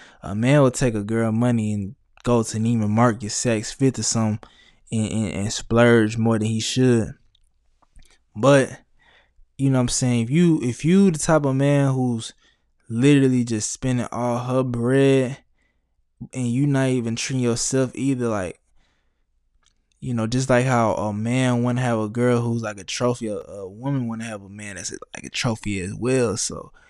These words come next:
you gotta be able to just be, you know, know, like, you could spend this money on yourself as well. Not saying you should be going dumb, you know what I'm saying? But at least, like, pick up some shirts from Macy's or,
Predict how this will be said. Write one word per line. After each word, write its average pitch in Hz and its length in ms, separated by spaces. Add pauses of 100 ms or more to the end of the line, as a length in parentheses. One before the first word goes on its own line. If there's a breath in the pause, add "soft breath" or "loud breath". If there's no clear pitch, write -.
(320 soft breath)
you 208 80
gotta 160 280
be 127 180
able 123 200
to 113 60
just 117 340
be, - 140 (220)
you 135 120
know, 104 340
know, 120 340
like, 107 300
you 117 140
could 117 200
spend 113 500
this 107 160
money 107 300
on 98 140
yourself 98 460
as 90 200
well. 101 440 (460 soft breath)
Not 143 240
saying 131 320
you 127 100
should 113 300
be 107 340 (100)
going 104 460
dumb, 120 600
you 127 40
know 131 100
what 123 60
I'm 120 60
saying? 117 420
But 110 120
at 107 160
least, 139 380
like, 110 300 (600)
pick 143 180
up 123 160
some 113 140
shirts 123 360
from 107 200
Macy's 113 800
or, 95 200